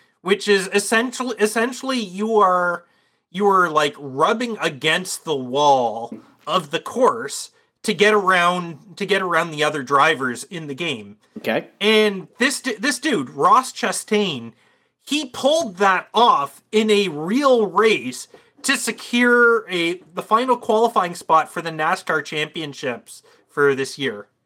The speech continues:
Speaker 2: Okay. What, when
Speaker 1: And
Speaker 2: they
Speaker 1: he did it
Speaker 2: ru-
Speaker 1: at the, he did it at the last, at the last moment, too. So,
Speaker 2: Can
Speaker 1: yeah, he was, like, driving, rubbing right against the wall.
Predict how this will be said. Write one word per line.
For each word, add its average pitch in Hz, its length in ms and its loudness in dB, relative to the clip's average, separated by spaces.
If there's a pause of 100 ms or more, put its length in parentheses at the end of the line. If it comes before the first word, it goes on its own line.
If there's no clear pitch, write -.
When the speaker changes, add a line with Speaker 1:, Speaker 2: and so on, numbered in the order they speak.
(1040)
Speaker 2:
Okay. 135 500 -2 (720)
What, 190 240 -4
when 233 220 0
Speaker 1:
And 269 80 4
Speaker 2:
they 269 60 4
Speaker 1:
he 262 60 2
did 240 180 2
it - 20 6
Speaker 2:
ru- 214 60 2
Speaker 1:
at 226 180 2
the, 220 60 -8
he 196 180 -4
did 285 220 -2
it 349 120 2
at 302 160 4
the 247 80 2
last, 220 640 2 (180)
at 226 160 -2
the 202 80 0
last 190 500 0
moment, 185 500 2
too. 160 340 -4 (300)
So, 247 300 2
Speaker 2:
Can 202 120 -16
Speaker 1:
yeah, 247 220 0
he 254 320 -4
was, 240 440 2
like, 190 280 0 (140)
driving, 170 600 0
rubbing 202 320 2
right 208 220 4
against 202 320 -4
the 190 80 -6
wall. 220 380 -2